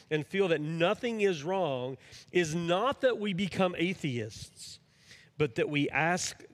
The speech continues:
God to coexist with idols in our heart." Think about that for a second. The greatest danger is not that we turn our back completely on God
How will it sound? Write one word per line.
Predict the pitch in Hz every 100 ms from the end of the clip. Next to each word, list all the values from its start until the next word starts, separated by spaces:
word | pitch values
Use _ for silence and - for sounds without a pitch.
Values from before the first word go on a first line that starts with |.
| 131
God | 165 160 127 123 113
to |
coexist | 139 - 143 135 135 117 107 165 135 107 - - - _ _ _ -
with | 117 -
idols | 143 135 120 113
in | 117 117
our | 117
heart." | 117 110 - - - _ _ _ _ _ _ _ _ _ _ -
Think | 190 151
about | 135 127 120
that | 127 -
for | - 120
a |
second. | - 117 - 120 - - _ _ _ _ _ _ _ _ _ _ _ _
The | 131
greatest | 127 110 127 165 202 208 214 - 151
danger | 185 180 160 107 113 - - - - _ _ _ _ _ _ _ -
is | 139 123 120
not | 123 151 175 131 - - - - _ _ -
that | 131
we | 127 123
turn | - 175 165 156
our | 151 147
back | 139 135 127
completely | - 127 113 - 160 165 151
on | - 147 139
God | 135 123